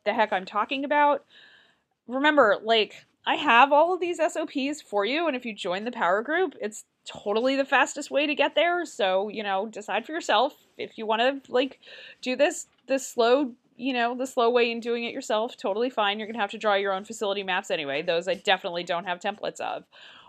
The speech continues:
Or you can speed the whole process up, my friends, and just join us in the power group. <laughs> Okay. Make it easy on yourself. Uh, way faster than doing it on your own.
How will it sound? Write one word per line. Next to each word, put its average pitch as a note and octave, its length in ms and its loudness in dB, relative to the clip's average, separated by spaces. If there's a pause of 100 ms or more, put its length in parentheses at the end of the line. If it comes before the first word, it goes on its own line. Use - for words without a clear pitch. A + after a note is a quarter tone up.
Or D4 300 10
you B3+ 160 0
can B3+ 80 -2
speed C#4+ 260 0
the C#4 60 2
whole D4 200 10
process C4 420 6
up, G3+ 180 6
my F#3 140 0
friends, G#3+ 380 0
and G3+ 80 -8
just G#3+ 180 -8
join G#3 260 2
us C#4 120 -4
in C4+ 60 -6
the C#4 60 -2
power A#3 240 8
group. D3 380 -6
<laughs> F4+ 40 4 (440)
Okay. A3+ 540 0 (400)
Make A3+ 180 -2
it D4+ 60 2
easy D#4+ 280 6
on C#4 120 6
yourself. B3 640 4
Uh, C#4 300 4 (160)
way A3 480 4
faster A3+ 400 2
than G3+ 160 -10
doing F#3 220 -6
it E3 60 -10
on D#3 160 -8
your D2 180 -10
own. G#1+ 140 -12